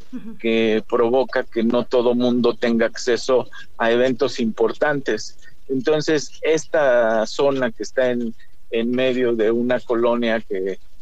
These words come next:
Speaker 2: en muchos años ha sido, este, eh, pues, disminuida en términos de los eventos,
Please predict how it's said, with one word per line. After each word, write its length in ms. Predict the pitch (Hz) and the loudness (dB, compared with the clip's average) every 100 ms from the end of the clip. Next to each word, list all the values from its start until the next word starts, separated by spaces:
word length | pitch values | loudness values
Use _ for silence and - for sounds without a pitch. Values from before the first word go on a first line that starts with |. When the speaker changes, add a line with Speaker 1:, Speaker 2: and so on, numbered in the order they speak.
| - | -8
Speaker 2:
en 420 | - 113 107 110 120 | -2 0 0 0 0
muchos 480 | 135 - 127 117 | -2 -2 -2 0
años 360 | 139 131 131 120 | 0 2 0 0
ha 80 | 127 | -2
sido, 600 | - 131 127 120 110 104 - - - - - | -2 0 2 2 0 -2 -6 -10 -8 -6 -2
este, 960 | 107 104 - 107 104 104 101 104 98 - - - - | -2 -4 -2 0 2 2 0 -2 -4 -8 -10 -10 -6
eh, 520 | 110 104 101 98 101 - - - - | -4 -4 -4 -4 -8 -10 -10 -10 -2
pues, 580 | 190 156 - - - - | -2 -2 -6 -8 -10 -10
disminuida 1000 | - - 131 135 127 139 135 139 147 147 | -10 -8 -4 -2 -2 -2 0 0 2 2
en 100 | 131 | 2
términos 500 | 135 131 135 127 113 | 0 0 0 0 0
de 100 | 110 | 0
los 280 | 107 107 - | 2 0 0
eventos, 680 | 110 113 127 131 196 214 - | 0 0 -2 0 0 -2 -4